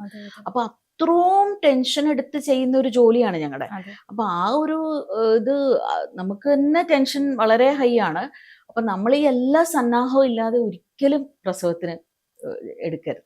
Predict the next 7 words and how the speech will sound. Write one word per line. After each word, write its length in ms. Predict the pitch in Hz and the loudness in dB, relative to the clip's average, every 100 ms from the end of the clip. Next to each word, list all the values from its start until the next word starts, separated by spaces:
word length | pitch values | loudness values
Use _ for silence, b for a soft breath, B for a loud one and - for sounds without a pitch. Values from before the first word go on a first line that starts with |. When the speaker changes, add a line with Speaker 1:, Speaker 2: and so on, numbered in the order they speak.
| - | -18
Speaker 1:
അതെ. 240 | 180 175 - _ _ _ - | -16 -16 -20 _ _ _ -16
അപ്പൊ 160 | 208 220 | -10 -10
ചൂസ് 320 | 220 226 254 | -8 -8 -6
ചെയ്യുന്ന 260 | 247 233 | -6 -6
ഹോസ്പിറ്റൽ 600 | 233 220 208 - 226 240 | -4 -4 -4 -6 -8 -4
നമ്മൾ 260 | 247 226 233 | -4 -2 -4
തീർച്ചയായിട്ടും, 880 | 226 202 202 - 254 240 220 226 | -2 -4 -4 -4 0 0 0 -4